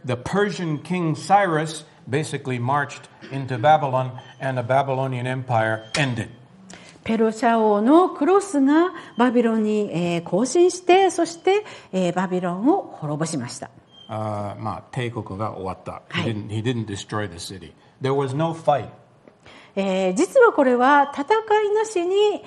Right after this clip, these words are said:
Speaker 2: あの、国を乗っ取ったんですが、
Speaker 1: Oh, they couldn't fight. The king and everybody else, they were drunk,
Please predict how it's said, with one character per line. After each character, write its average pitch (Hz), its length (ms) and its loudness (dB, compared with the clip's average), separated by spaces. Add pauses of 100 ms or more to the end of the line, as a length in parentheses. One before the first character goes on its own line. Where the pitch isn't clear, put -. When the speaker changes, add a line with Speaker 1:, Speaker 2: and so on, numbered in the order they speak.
(240)
Speaker 2:
あ 180 240 -2
の、 170 480 -2
国 190 360 0
を 254 240 4
乗 156 140 0
っ - 60 -14
取 175 160 -2
っ 170 60 -20
た 151 100 0
ん 147 80 -6
で 131 60 -8
す 131 160 -12
が、 175 180 2
Speaker 1:
Oh, 117 380 -4
they 135 100 -2
couldn't 208 340 -2
fight. 135 340 2
The 113 80 -8
king 185 340 -6
and 147 100 -4
everybody 180 340 -2
else, 196 280 0
they 170 100 -8
were 175 140 -4
drunk, 202 380 -2